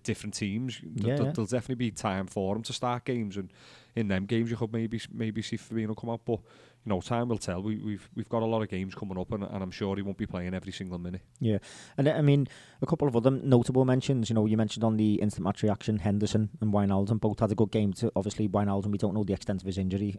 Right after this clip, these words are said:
Speaker 2: when he went off. Um, up to that point, he, you know, he, he did look good. Henderson did have a good game. You know, I thought he, he, he was busy in, in a combative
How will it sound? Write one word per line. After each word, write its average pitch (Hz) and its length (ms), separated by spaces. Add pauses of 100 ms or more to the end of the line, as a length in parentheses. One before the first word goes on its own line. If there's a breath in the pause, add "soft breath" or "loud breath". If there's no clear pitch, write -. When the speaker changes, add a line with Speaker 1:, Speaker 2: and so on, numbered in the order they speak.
Speaker 2:
when 101 160
he 104 60
went 98 220
off. - 360
Um, 101 460 (400)
up 127 120
to - 80
that 107 160
point, 101 240
he, 117 160
you 107 120
know, 95 100
he, 98 300
he 107 80
did 98 180
look 104 160
good. 110 180 (540 loud breath)
Henderson 139 380
did 127 160
have 123 140
a - 20
good 120 160
game. 120 240
You 113 60
know, 107 120
I 113 40
thought 117 240
he, 120 140
he, 110 280
he 123 100
was 110 120
busy 110 380
in, 110 180
in 110 120
a 104 60
combative 107 760